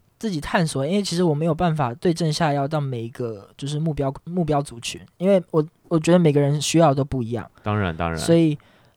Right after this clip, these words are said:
Speaker 1: 呃，这方面我觉得可能是要自己探索，因为我其实也是自己，就是
Speaker 2: 那你自己
Speaker 1: 连滚带爬二十几，二十一年了。
Speaker 2: 那你自己摸出来，就是看那么多，你觉得哪个对你最有效？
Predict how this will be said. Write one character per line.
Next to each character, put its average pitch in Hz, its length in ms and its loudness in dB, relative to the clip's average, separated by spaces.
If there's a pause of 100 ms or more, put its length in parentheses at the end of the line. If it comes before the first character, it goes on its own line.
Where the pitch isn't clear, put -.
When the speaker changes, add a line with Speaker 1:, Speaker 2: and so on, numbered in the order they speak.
(100)
Speaker 1:
呃， 131 560 2 (160)
这 233 140 6
方 208 160 6
面 196 160 4
我 135 100 2
觉 143 160 0
得 147 120 2
可 147 100 -2
能 139 140 0
是 165 100 0
要 165 120 2
自 160 180 -4
己 127 80 0
探 151 120 2
索， 139 80 -2
因 214 80 2
为 254 60 4
我 165 140 8
其 151 160 -4
实 175 80 2
也 156 120 4
是 180 140 0
自 190 160 -6
己， 156 80 0 (460)
就 165 60 -6
是 147 380 -2 (220)
Speaker 2:
那 208 140 2
你 131 100 2
自 170 140 6
己 - 0 -
Speaker 1:
连 - 20 0
滚 196 200 2
带 156 160 0
爬 117 160 -8
二 135 120 -4
十 131 180 -4
几， - 180 -16 (100)
二 147 100 -2
十 123 140 -8
一 127 160 -8
年 123 240 -8
了。 - 100 -20
Speaker 2:
那 202 100 0
你 139 80 2
自 120 160 -4
己 139 120 0
摸 120 240 2
出 - 160 -6
来， 92 160 0
就 117 100 -4
是 117 80 0
看 127 180 -4
那 117 80 -2
么 101 100 -2
多， 92 200 2
你 95 100 -2
觉 95 80 -2
得 104 60 0
哪 98 100 -4
个 87 80 -4
对 110 140 -2
你 92 60 -4
最 98 160 -2
有 73 100 -4
效？ - 260 -12